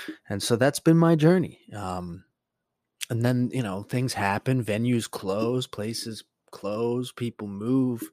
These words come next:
um, people grow, time passes.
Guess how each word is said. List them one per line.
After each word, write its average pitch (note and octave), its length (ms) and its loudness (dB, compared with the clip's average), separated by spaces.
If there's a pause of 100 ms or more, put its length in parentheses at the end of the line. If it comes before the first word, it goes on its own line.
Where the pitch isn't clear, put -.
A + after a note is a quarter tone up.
(500)
um, E2+ 680 -8 (520)
people F#2 320 -6
grow, A2 500 2
time A2+ 460 -6
passes. B2+ 840 -4